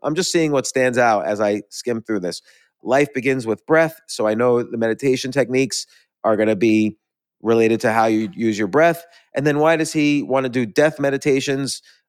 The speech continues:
You know, "Oh, I read this section here. How long will it take me to attain en-, enlightenment?" The teacher replied, "Ten years." Um, "But what if I work very hard?" The teacher says, "Twenty years." So again, I haven't read the conclusion, but just from even the small sections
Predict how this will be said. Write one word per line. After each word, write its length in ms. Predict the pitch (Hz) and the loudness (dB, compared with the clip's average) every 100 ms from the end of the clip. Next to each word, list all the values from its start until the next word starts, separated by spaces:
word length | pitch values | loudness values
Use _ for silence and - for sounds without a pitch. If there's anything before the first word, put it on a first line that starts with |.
| _ - | _ -6
You 140 | 123 | 0
know, 100 | 120 | 2
"Oh, 140 | 135 135 | 4 4
I 100 | 123 | 4
read 200 | 143 135 | 2 -2
this 120 | 131 | -2
section 260 | 139 - | -2 -2
here. 160 | 127 123 | -4 -2
How 160 | 110 135 | 0 0
long 160 | 147 | 0
will 140 | 135 127 | 0 -2
it 60 | |
take 140 | 131 120 | -2 -4
me 120 | 123 | -2
to 100 | 117 | 0
attain 280 | 110 127 113 | 0 0 0
en-, 140 | 113 | -2
enlightenment?" 580 | - 117 165 147 151 143 - _ _ | 0 2 2 2 0 0 -6 _ _
The 80 | 110 | -6
teacher 300 | 107 139 - | -2 -2 2
replied, 420 | 127 - 127 120 | 0 2 2 2
"Ten 280 | - 151 139 | -2 -4 -2
years." 360 | 117 87 82 - _ _ - | -2 -2 -6 -10 _ _ -2
Um, 140 | 117 | 0
"But 80 | 113 | 4
what 140 | 160 156 | 4 4
if 80 | |
I 80 | 151 | 4
work 200 | 147 143 | 4 2
very 220 | 147 139 | 2 2
hard?" 320 | 135 120 95 87 | 4 2 2 -4
The 80 | |
teacher 260 | 110 131 127 | -4 -4 -2
says, 300 | 123 131 - - _ | 0 0 -2 -12 _
"Twenty 300 | - 160 135 | -2 0 2
years." 340 | 101 90 78 - - _ | -2 -4 -6 -14 -20 _
So 140 | - 196 | -2 0
again, 320 | 170 147 107 | 2 0 0
I 60 | - | 0
haven't 240 | 147 151 | 0 0
read 280 | 131 151 151 | 0 0 2
the 60 | 143 | -2
conclusion, 600 | 147 147 160 151 180 165 - _ _ | -4 -2 0 0 -2 -4 -10 _ _
but 200 | - 156 | 0 0
just 400 | - 208 - - - - _ | 2 2 0 -6 -14 -20 _
from 400 | - 175 165 156 - _ | 0 2 2 -4 -14 _
even 300 | 180 208 202 | -10 -6 -4
the 100 | 190 | -4
small 460 | 175 - 180 185 180 | -6 -4 0 2 0
sections 640 | - 185 165 160 143 131 | -2 -4 -4 -4 -6 -8